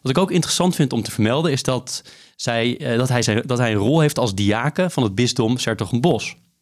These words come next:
Arnoud werkte eerder voor onder andere V B Accountants, B D O, de Autoriteit Financiële Markten en P W C. Arnoud is tot slot tweeënvijftig jaar, getrouwd en vader van vier zoons en woont in Sint-Michielsgestel. Dan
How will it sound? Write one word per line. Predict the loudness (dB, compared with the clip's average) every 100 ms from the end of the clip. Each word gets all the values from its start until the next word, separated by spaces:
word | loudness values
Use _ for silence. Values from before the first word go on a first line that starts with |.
| _ _ -20 -20 -20 _ _ _
Arnoud | 0 4 4
werkte | 2 0
eerder | -2 2 2 2
voor | 2
onder | 2 2
andere | 2 2
V | 0 0 2
B | 2 2
Accountants, | 2 2 4 2 -2
B | -2 0
D | 2 2
O, | 2 0 -2 _ _ -4
de |
Autoriteit | -4 -2 -2 -2 -2
Financiële | -2 -2 0
Markten | 0 -2 -4 -4
en | -2 -2 -4 -4
P |
W | -2 -2
C. | -2 0 2 0 -6 _ _ _ -20 -20 -12 -2
Arnoud | 2 2
is | 2 0
tot | -2
slot | 0 -2 -2 -6
tweeënvijftig | 0 2 2 0 -2
jaar, | -2 -2 -4 -10
getrouwd | -8 -6 -2 0 0 -2
en | -4 -4
vader | 0 2 2 0
van | -2 -2
vier | 0 0 2
zoons | 2 0 -2 -6 -14 -20 -4
en | -2 -2
woont | 0 0 0
in | 0 -2 -2
Sint-Michielsgestel. | -2 -4 -2 -2 0 -2 0 0 0 -4 -8 _ _ _
Dan | _